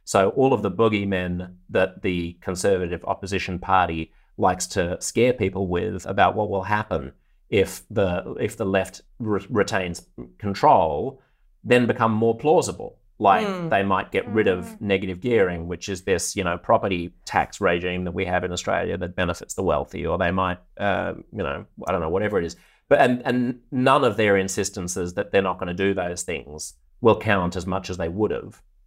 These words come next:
Speaker 1: had they stuck by the stage three tax cuts.
Speaker 3: Yeah, I, I guess, I mean, and,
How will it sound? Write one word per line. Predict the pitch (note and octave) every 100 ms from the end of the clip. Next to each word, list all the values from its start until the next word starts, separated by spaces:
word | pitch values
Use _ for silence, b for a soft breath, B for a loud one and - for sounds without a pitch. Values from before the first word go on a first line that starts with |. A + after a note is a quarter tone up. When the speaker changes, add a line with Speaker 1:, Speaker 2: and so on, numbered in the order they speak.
| _
Speaker 1:
had | - F#2
they | F2+
stuck | F2 C#2 -
by | F#2+ F2+
the | F2+
stage | F#2+ E2+ -
three | -
tax | - - -
cuts. | - - - - _ _ _ _ _ -
Speaker 3:
Yeah, | F4+ E4 D4+ C4+ A#3 -
I, | G#4 -
I | A4 G4+
guess, | A4+ A#4
I | F4
mean, | F#4+ F4+ D#4
and, | D#4+